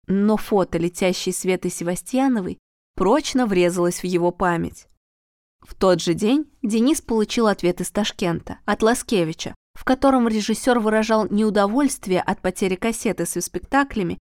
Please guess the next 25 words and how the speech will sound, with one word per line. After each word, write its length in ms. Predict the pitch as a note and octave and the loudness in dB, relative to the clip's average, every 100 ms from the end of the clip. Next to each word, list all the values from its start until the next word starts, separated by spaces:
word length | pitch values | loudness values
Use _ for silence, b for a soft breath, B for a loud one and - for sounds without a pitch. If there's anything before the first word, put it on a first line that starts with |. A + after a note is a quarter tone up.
| _ _ | _ _
и 80 | A3+ | 2
добавил, 460 | A#3 A#3 C#4 B3+ | 2 4 4 4
что 200 | B3+ - B3 | 0 0 0
не 140 | B3 | 2
уверен 460 | C4 A3+ G#3 E3+ E3+ | 2 2 0 0 -2
в 60 | |
успехе 420 | F3 - A3+ - | -4 -2 -2 -2
перезаписи. 800 | A3+ F#3 G3 G3+ D#3+ F#3 - - - _ _ - | -4 -2 0 -2 -2 -6 -12 -14 -18 _ _ -2
По 100 | G#3 | 2
его 200 | G3 F#3 | 2 2
словам, 500 | - F3 F3+ C4+ C#4 - _ - | 0 0 2 2 2 -4 _ -2
лента 340 | A#3 C#4+ C4 | 2 4 4
с 100 | B3 | 0
первой 360 | - A#3+ G3+ G3 | 2 2 2 2
записью 500 | C4 C#4+ B3+ - F#3+ | 2 0 0 -2 -2
начала 380 | F#3+ - A3 A3 | -2 -2 0 0
осыпаться, 720 | - B3+ - F3+ - - E3 _ _ _ | 0 -4 -2 -4 -4 -12 -14 _ _ _
и 80 | A3 | 0
лишний 380 | G#3+ G3+ G3+ F#3 | 2 2 0 -2
просмотр 640 | E3+ F3+ - C4 C#4+ C4 - _ - | 0 -2 0 0 0 -4 -6 _ 0
мог 200 | C#4+ C#4 | 0 2
окончательно 720 | C4+ A#3 A3+ C#4+ C#4 A#3 G#3+ | 0 -2 0 -2 0 0 0
загубить 520 | F#3 F3+ F#3 G3 A3 | 0 0 0 -2 -2
оригинальное 720 | - G3 E3+ E3+ E3+ F3 F#3+ | -2 -2 0 0 0 0 0
видео. 440 | G#3+ G#3 F3 - | 0 -2 -4 -8